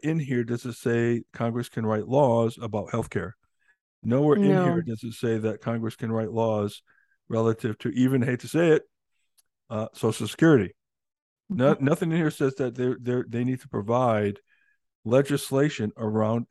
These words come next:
Speaker 1: a, a retirement system, which is what so-, Social Security is supposed to be. Nowhere in
Speaker 2: No.
Speaker 1: here does, yeah, nowhere in here does it say that they can write laws around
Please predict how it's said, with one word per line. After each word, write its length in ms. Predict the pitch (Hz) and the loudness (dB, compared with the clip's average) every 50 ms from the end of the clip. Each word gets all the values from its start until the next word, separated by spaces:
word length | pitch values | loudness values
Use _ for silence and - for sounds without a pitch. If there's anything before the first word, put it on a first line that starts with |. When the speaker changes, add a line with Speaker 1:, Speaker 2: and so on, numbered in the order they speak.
| - 117 | -2 -2
Speaker 1:
a, 540 | 117 117 117 120 120 120 120 120 120 139 - _ _ _ _ _ _ _ _ _ _ _ | 0 0 2 0 0 0 -2 -4 -6 -8 -12 _ _ _ _ _ _ _ _ _ _ _
a 120 | - - 113 | -4 -2 0
retirement 600 | 117 127 127 - - 175 196 214 196 123 107 - | 0 0 0 0 0 2 2 2 2 0 -2 -4
system, 360 | - 101 - - 107 101 101 | -8 -10 -10 -8 -6 -4 -4
which 180 | 104 98 - - | -4 -4 -6 -8
is 160 | 104 104 110 | -10 -8 -6
what 160 | 104 101 101 | -8 -8 -8
so-, 120 | - - | -10 -12
Social 360 | 104 - 123 - - - 113 110 | -12 -12 -14 -10 -6 -6 -6 -6
Security 380 | - - - 123 110 113 113 | -6 -4 -4 -2 0 0 -2
is 80 | 113 - | -2 -4
supposed 320 | 120 107 - 120 123 - | -6 -4 -2 -2 0 0
to 80 | - 143 | 0 0
be. 240 | 175 254 208 135 - _ _ _ _ _ _ _ _ _ _ _ _ _ _ _ _ _ _ _ | 2 0 0 -2 -6 _ _ _ _ _ _ _ _ _ _ _ _ _ _ _ _ _ _ _
Nowhere 300 | 117 131 160 185 202 214 | 2 4 6 6 6 6
in 60 | 220 | 6
Speaker 2:
No. 100 | 214 208 | 6 6
Speaker 1:
here 160 | 208 202 180 165 | 6 4 2 0
does, 180 | 160 156 156 - _ _ | 0 -2 -2 -4 _ _
yeah, 160 | - 165 180 143 | 0 2 4 4
nowhere 260 | 127 165 196 196 175 | 6 6 6 4 4
in 60 | 175 | 4
here 140 | 202 196 180 | 4 4 2
does 180 | 170 165 143 | 2 0 -2
it 80 | 143 135 | -4 -6
say 200 | - - 151 143 | -4 -2 -2 0
that 180 | 139 135 123 135 | -2 -2 -4 -6
they 100 | 135 135 | -6 -4
can 160 | - 131 127 | -4 -2 0
write 220 | 135 135 127 101 | 0 0 0 0
laws 420 | 110 120 139 160 156 143 143 143 - | 0 2 2 2 2 0 0 -2 -4
around 460 | 135 127 127 139 139 151 151 151 | -6 -4 -2 -2 -2 -2 -4 -6